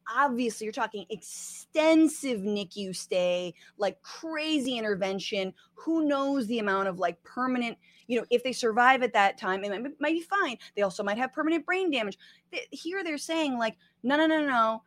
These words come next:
it doesn't matter because fifteen weeks is the cutoff." Mother, like, you can't sur-, what, have you created something where they can survive in?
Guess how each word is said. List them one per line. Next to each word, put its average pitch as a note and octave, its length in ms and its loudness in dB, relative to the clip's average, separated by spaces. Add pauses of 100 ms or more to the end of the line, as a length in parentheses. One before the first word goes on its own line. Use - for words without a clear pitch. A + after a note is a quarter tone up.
(360)
it A#3 160 -4
doesn't B3 340 0
matter G3 500 0 (600)
because A#3 400 -2
fifteen A#3+ 460 -2
weeks A3+ 200 -8
is G3 120 -14
the G#3 80 -6
cutoff." C4 360 -2
Mother, C#4+ 220 -8 (160)
like, C#4+ 220 -2
you C#4 100 0
can't E4 320 -4
sur-, D#4+ 220 -6
what, C#4 260 -6 (120)
have B3+ 280 -2
you D4 140 -2
created A#3+ 640 -4
something F4 500 -4
where C#4+ 140 2
they A3+ 140 4
can A3+ 240 -6
survive G3 600 0
in? F#4 80 -2